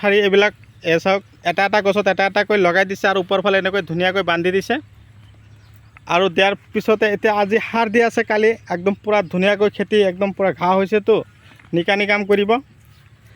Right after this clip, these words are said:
যাতে খেতিত ফলন বৃদ্ধি হয়। আৰু আপোনালোকে এটা কাম কৰিব লাগিব, মাজে মাজে ডুং দি দিব লাগিব, পানীবিলাক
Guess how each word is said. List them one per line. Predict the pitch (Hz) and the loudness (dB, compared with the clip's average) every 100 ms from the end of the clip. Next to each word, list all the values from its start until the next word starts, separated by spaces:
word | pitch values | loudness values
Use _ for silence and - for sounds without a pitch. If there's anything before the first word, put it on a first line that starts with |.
| - - 170 | -12 -2 0
যাতে | 196 226 - | 2 0 0
খেতিত | 220 262 180 - - - | 0 0 -2 -8 -20 -2
ফলন | 220 240 196 | 2 2 2
বৃদ্ধি | 214 190 226 | -2 0 0
হয়। | 214 226 - _ _ _ _ - _ _ _ - - - - - 190 | 2 0 -2 _ _ _ _ -20 _ _ _ -20 -20 -20 -20 -4 0
আৰু | 214 226 - - - - | 2 0 -4 -16 -18 -6
আপোনালোকে | 180 226 226 226 | 0 2 2 2
এটা | 233 226 | 2 0
কাম | 233 | 0
কৰিব | 226 226 226 226 | 2 2 4 2
লাগিব, | 220 226 226 | 2 2 2
মাজে | 196 196 214 | 2 4 2
মাজে | 220 175 | 2 2
ডুং | 190 214 202 | 0 0 -2
দি | 202 | -2
দিব | 220 214 | 2 2
লাগিব, | 214 220 - | 2 0 0
পানীবিলাক | 214 220 214 226 | 0 2 2 2